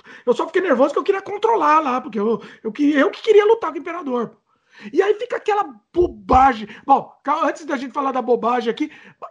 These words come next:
é... é, eu, eu gostei que ele era meio zumbi, eu achei legal. Ah, uma coisa que eu achei interessante é que ele, ele é mais novo do que ele era, né? Ele rejuvenesceu. Não sei se você percebeu isso.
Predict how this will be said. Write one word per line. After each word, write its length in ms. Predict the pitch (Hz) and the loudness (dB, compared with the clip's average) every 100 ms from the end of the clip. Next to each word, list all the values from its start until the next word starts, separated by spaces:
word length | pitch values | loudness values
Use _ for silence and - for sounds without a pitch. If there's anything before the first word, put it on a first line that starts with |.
| - | -6
é... 300 | - - 233 | -6 -2 -2
é, 500 | 247 226 208 180 - _ _ _ _ _ _ _ - | 0 -2 -4 -8 -14 _ _ _ _ _ _ _ -6
eu, 240 | 622 587 | -2 0
eu 40 | 349 | 2
gostei 340 | 453 - 453 | 2 2 0
que 80 | 427 | 2
ele 80 | 403 | 0
era 140 | 381 | 0
meio 200 | 370 359 | 0 0
zumbi, 480 | 262 311 180 262 311 | 0 -6 0 4 4
eu 180 | 247 294 | 2 -2
achei 280 | 370 427 466 | -2 0 0
legal. 300 | 392 240 294 - - | 0 0 0 -2 -2
Ah, 100 | 359 | 0
uma 160 | 403 | 2
coisa 200 | - 403 | 0 0
que 60 | 427 | 0
eu 40 | |
achei 180 | 392 381 | 0 0
interessante 500 | 370 339 302 349 370 | -2 -4 -4 -4 -4
é 20 | |
que 100 | 392 | -2
ele, 400 | 370 381 381 427 - | -2 0 0 -2 -4
ele 140 | 277 | -4
é 20 | 330 | 0
mais 240 | 339 370 | 0 0
novo 300 | 359 381 403 | 2 2 2
do 60 | 427 | 2
que 80 | 453 | 2
ele 100 | 440 | 4
era, 260 | 330 254 | 2 -2
né? 200 | 214 277 - _ _ - | -4 -8 -14 _ _ -6
Ele 160 | 285 | 0
rejuvenesceu. 1040 | 302 392 370 403 427 466 - 302 311 196 - - | 2 2 0 0 2 0 -2 -4 -2 -4 -8 -12
Não 60 | 214 | -6
sei 100 | 311 | -4
se 40 | |
você 80 | - | -4
percebeu 440 | 330 285 226 202 | -4 -2 0 0
isso. 220 | 160 _ | -4 _